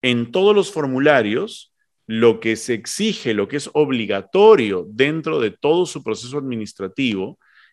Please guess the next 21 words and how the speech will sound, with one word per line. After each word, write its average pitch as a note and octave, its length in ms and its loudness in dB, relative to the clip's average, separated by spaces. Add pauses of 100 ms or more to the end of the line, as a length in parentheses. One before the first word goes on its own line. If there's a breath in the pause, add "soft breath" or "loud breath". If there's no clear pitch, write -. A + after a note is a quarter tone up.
(140)
es D3 240 2
el B2 160 0
nombre C3+ 580 0
de A#2 160 -4
la G2+ 120 -4
madre, F3 640 2
tal E3+ 240 4
como C3 300 -4
consta E3+ 500 -2
en C3+ 100 -2
el A2 140 -4
documento C3 720 0
expedido B2 480 -4
por B2+ 140 -6
el A2 80 -6
hospital B2+ 520 -2
del A#2+ 200 -2
certificado A2+ 640 -2
de B2 60 -2
nacido A2 360 -4
vivo. G#2 340 -6